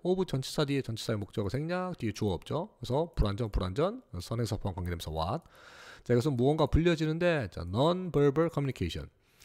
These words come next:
자, 하면은 비언어적인 의사소통이라고 불려지는 예시들이 있고, 자, in, 인간 속에. 자, most of 여기서, 그래서 위치가 들어가야 돼요. 위치가 들어가는 이유는 이미 주어 동사 한번 썼잖아, 맞죠?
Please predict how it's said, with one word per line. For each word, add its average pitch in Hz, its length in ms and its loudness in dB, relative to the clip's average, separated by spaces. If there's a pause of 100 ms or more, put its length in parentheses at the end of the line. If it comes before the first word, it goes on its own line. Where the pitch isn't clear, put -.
(380)
자, 107 160 0
하면은 151 360 -2
비언어적인 147 680 0
의사소통이라고 123 720 -2
불려지는 113 600 0 (180)
예시들이 123 480 -2
있고, 143 360 0 (180)
자, 104 120 -6
in, 170 340 -2
인간 131 220 0
속에. 120 360 -2 (440)
자, 104 100 -4
most 139 420 2
of 185 420 6
여기서, 185 580 4
그래서 127 200 0
위치가 147 360 0
들어가야 82 220 -2
돼요. 78 300 -6
위치가 127 240 -2
들어가는 113 400 -2
이유는 156 300 -4
이미 151 320 -4
주어 151 180 0
동사 165 340 -2
한번 160 200 -2
썼잖아, 165 300 -4
맞죠? 139 260 -6